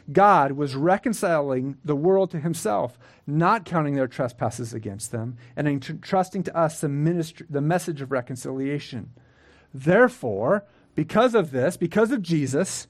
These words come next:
we are ambassadors for Christ. God making his appeal through us. We implore you.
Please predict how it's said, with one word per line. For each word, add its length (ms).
we 120
are 140
ambassadors 640
for 140
Christ. 580
God 280
making 300
his 160
appeal 320
through 320
us. 260
We 140
implore 680
you. 300